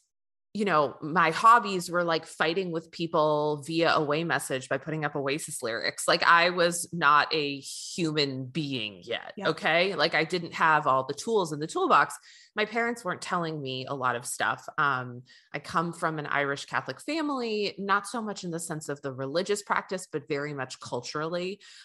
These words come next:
Speaker 1: Um, and a big part of being Irish Catholic,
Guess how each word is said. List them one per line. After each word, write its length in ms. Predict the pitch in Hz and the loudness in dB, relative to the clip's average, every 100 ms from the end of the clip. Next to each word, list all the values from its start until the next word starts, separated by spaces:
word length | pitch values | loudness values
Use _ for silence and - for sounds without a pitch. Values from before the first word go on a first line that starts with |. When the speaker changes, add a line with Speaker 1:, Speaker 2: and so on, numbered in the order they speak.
| - | -2
Speaker 1:
Um, 320 | 156 139 131 - 165 | 0 2 -2 -8 -6
and 440 | 156 143 139 131 - | -4 -4 -4 -6 -10
a 60 | |
big 340 | 147 151 156 151 | -4 0 -2 -4
part 280 | - 151 143 | -2 -2 -2
of 200 | 135 131 | -6 -8
being 440 | 143 147 135 131 | -8 -6 -6 -6
Irish 360 | - 131 123 - | -4 -4 -4 -6
Catholic, 580 | - 247 262 131 120 | 0 2 2 0 -4